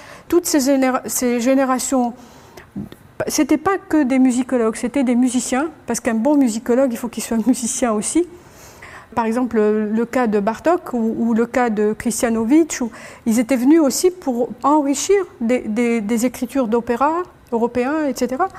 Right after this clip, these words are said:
Plus on écrit, plus on laisse des traces et, et on peut revenir sur ces traces, et cetera. Donc ça a commencé, il y a, moi, pour moi, il y a deux, deux dates anciennes très intéressantes. Dix-neuf cent trente,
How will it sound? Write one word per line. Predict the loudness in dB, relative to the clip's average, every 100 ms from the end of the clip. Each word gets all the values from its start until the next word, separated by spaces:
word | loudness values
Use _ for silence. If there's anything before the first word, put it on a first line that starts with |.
| 0
Plus | 4
on | 4 4
écrit, | 0 2 2 2 0
plus | 0 0 -2
on | -2 2
laisse | 2 2
des | 0
traces | 0 -2 -2 -4 -2
et, | -2 -2 -2
et | 0
on | 0
peut | 0 0
revenir | 2 2 0 0
sur | -6 -4
ces | -4
traces, | -2 -4 -2
et | -6
cetera. | -4 -6 -4 -6 -10 -20 -18 -18 -14 0
Donc | 0 2 -2 -10 -10
ça | -4 -2
a | 0
commencé, | 2 2 2 0 0
il | 2
y | 0
a, | 0
moi, | 2 2 2
pour | 2
moi, | 4 4
il | 4
y |
a | 2
deux, | 2 0 2 0 0
deux | 0 2
dates | 2 0 -2 -8 -10 -6
anciennes | -6 -2 -2 0
très | -2 0
intéressantes. | 0 0 -2 0 0 0 -6 -20 -20 -20 -20 -4
Dix-neuf | 2 4 4 2
cent | -4
trente, | -2 0 0 -4